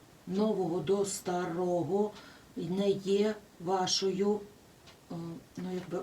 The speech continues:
участю, не є вашою участю. Ви, е, ну, якби, ви не замішані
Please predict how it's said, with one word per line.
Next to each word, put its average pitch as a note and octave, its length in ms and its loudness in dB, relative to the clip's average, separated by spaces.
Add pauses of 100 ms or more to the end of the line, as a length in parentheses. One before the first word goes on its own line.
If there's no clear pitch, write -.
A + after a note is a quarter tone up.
(100)
участю, F3+ 920 0
не F#3+ 120 4
є G3 260 4
вашою E3 540 0
участю. F3 580 0
Ви, F#3+ 200 4
е, G3 100 0 (1600)
ну, F#3 100 0
якби, G3 280 6
ви A3 160 8
не A3+ 140 6
замішані F#3+ 800 6